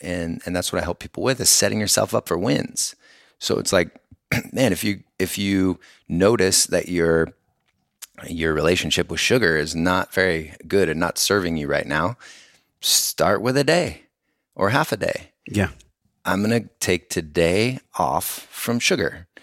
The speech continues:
Speaker 1: right? And then notice as you go through that journey, how many times you want sugar, notice the emotions and the energy that comes up,
Speaker 2: Yeah.
Speaker 1: because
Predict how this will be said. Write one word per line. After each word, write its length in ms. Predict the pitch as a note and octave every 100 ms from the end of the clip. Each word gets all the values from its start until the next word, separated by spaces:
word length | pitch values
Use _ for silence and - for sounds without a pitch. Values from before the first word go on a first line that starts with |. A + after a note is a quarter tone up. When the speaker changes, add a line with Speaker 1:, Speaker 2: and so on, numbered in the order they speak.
| _ _ _ -
Speaker 1:
right? 240 | E2+ G2 -
And 180 | F#2+ F#2
then 360 | F2+ F2 E2+ - _ -
notice 760 | F#2 F2+ G2+ G#2 F2 - - - - - _ -
as 220 | E2 E2+
you 80 | F#2
go 100 | F2+
through 200 | - F#2+
that 160 | F2+ D2+
journey, 560 | G2 A#2 F2+ F#2 G2+ _ _ -
how 140 | F2+ E2+
many 160 | E2
times 320 | - E2+ E2+
you 40 | E2+
want 140 | F2
sugar, 560 | - - A#2 F#2+ F#2+ G2 - - -
notice 400 | E2+ F#2 F#2+ -
the 160 | - E2+
emotions 680 | E2 F#2+ A2+ F2 E2+ F#2+
and 140 | F2+ E2
the 80 | -
energy 300 | A2 F#2 F2+
that 140 | D#2
comes 360 | - D#2 D2 D#2+
up, 360 | G#2 E2+ - E2+
Speaker 2:
Yeah. 60 |
Speaker 1:
because 440 | E2+ F2 E2+ D#2+